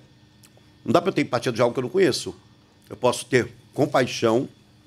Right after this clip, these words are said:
ficar triste, mas a empatia, ela deve ser treinada e testada com pessoas ao seu redor.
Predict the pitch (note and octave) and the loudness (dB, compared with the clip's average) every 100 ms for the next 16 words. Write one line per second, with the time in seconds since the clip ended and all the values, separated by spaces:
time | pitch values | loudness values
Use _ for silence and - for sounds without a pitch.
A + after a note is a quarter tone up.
0 | - - - - - - - - C3+ A#2 | -20 -20 -20 -20 -20 -20 -20 -4 -2 -2
1 | - D3 B2+ - G2 - _ - - A#2+ | 0 0 0 -4 -8 -8 _ -20 -2 0
2 | A#2 D#3+ C3+ B2+ - D3 - - - - | 2 0 0 0 2 2 0 -14 -20 -6
3 | - A2+ A2+ B2 - C#3 F#3+ C#3+ C#3+ C3 | -2 0 0 -2 2 2 4 4 4 4
4 | A#2 G#2+ G2+ - C3 A2+ - A2+ - B2 | 0 0 -4 2 2 2 -4 -6 -2 -2
5 | B2 G#2+ C#3 D#3+ G#2 | -2 -2 2 2 2